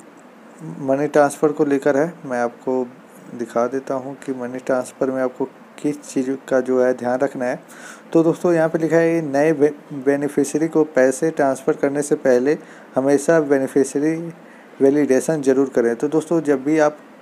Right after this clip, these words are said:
कोई, आपके पास कोई नया, नया customer आता है money transfer के लिए, तो जब आप उसका केवाईसी करते हैं या फिर उसका नंबर डालकर जब आप उसका अकाउंट नंबर डालते हैं तो वहाँ पे आपको वेरिफिकेशन के लिए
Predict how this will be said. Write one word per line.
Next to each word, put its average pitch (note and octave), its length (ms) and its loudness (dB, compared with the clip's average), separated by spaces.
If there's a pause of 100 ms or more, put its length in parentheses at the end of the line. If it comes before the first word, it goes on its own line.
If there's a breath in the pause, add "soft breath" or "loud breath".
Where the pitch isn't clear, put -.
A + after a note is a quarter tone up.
(260)
कोई, D3+ 400 2 (680 loud breath)
आपके C#3+ 240 0
पास D3 220 0
कोई D3+ 220 0
नया, C3 280 0 (140)
नया C3 260 0
customer C3 380 -2
आता A2+ 380 2
है D3 340 2
money B2 180 -6
transfer B2+ 480 -2
के C#3 160 -2
लिए, C3+ 240 -2 (400 loud breath)
तो D3 80 2
जब D3 220 2
आप D3+ 260 0
उसका D3 260 -2
केवाईसी A#2+ 480 0
करते C#3 320 -4
हैं C#3+ 220 -2
या C3+ 180 0
फिर C#3 200 -4
उसका C#3 320 -4
नंबर C3 300 -4
डालकर C3+ 840 -4
जब C3 200 0
आप C3+ 220 -2 (600 loud breath)
उसका C#3+ 200 0
अकाउंट C#3 380 0
नंबर C#3+ 320 0
डालते A#2+ 340 0
हैं D3 260 -6 (920 loud breath)
तो D#3 80 0
वहाँ D#3 160 6
पे E3 120 2
आपको E3+ 380 4
वेरिफिकेशन D3 720 0
के D#3+ 140 -2
लिए D#3+ 220 0